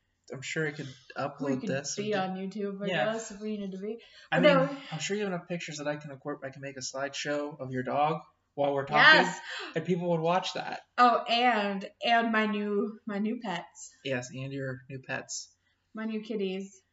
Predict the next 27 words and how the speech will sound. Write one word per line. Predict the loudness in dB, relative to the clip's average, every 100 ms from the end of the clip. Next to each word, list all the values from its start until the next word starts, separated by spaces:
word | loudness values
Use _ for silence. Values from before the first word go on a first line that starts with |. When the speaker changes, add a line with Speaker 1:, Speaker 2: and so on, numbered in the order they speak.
| _ -10
Speaker 1:
People | -8 -6 -2
love | -2 -2
cat | -4 -6 -6
videos, | -6 -4 -4 -4
so | -4 -6
if |
we | -4
just | -4 -2
did | -2
a | -2
video, | -2 -2 -2 -4
if | -4
we | -4
just, | -4 -6
you | -4 -4
just | -6
recorded | -4 -2 0
them | -2
for, | -4
like, | -6
an | -2
hour, | 2 2 4 2 0 -8
I |
guarantee | -12 -12 -12 -8
you | -8
with | -6
us | -6 -6 -8